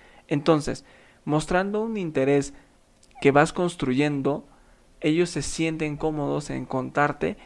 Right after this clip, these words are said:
y saben que no los vas a juzgar. En mi caso, trato de tener una postura muy imparcial, eh, muy centrada, y a partir de ahí empezar a construir esta relación. Preguntar cómo se siente,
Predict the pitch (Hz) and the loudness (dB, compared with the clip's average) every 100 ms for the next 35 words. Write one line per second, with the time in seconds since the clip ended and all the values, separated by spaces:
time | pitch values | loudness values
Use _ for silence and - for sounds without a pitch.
0 | - _ - - - 180 202 269 - _ | -20 _ -8 -2 0 0 0 -6 -12 _
1 | - 139 135 160 151 139 135 139 - 131 | -6 -2 0 0 0 -2 -4 -4 -10 -10
2 | - 127 123 - - - - 135 127 131 | -4 -4 -4 -18 -20 -20 -4 -2 0 -2
3 | - 151 - 285 - - _ - 147 147 | 2 2 2 -4 -10 -20 _ -2 2 2
4 | 175 175 139 143 151 160 156 - 160 - | 2 -2 0 0 0 0 -2 -2 -6 -2
5 | 151 139 139 143 160 180 180 175 113 - | 2 2 0 0 0 0 -2 -4 -2 2
6 | 151 208 - - - _ _ - 139 127 | 2 2 -2 -20 -20 _ _ -8 -4 -4
7 | 120 - 139 156 175 170 139 147 147 160 | -4 -4 -2 0 0 -2 0 2 2 2
8 | 196 - _ _ _ 143 139 127 127 127 | -2 -6 _ _ _ 0 2 4 2 0
9 | 156 151 143 156 151 - 127 135 131 139 | 2 4 2 2 -2 -4 -2 2 4 2
10 | 139 135 - 131 135 135 - - _ - | 0 -6 -4 2 4 4 0 -14 _ -6
11 | 123 - 131 123 113 - 127 - - - | -6 -2 0 0 -2 -2 -4 -6 -14 -20
12 | - - 135 123 123 135 156 170 - - | -20 -4 -2 -2 -4 2 2 2 -6 -20
13 | _ - 147 151 147 123 - 143 143 143 | _ 2 4 4 2 -2 -2 -2 -2 0
14 | 139 135 | -2 -2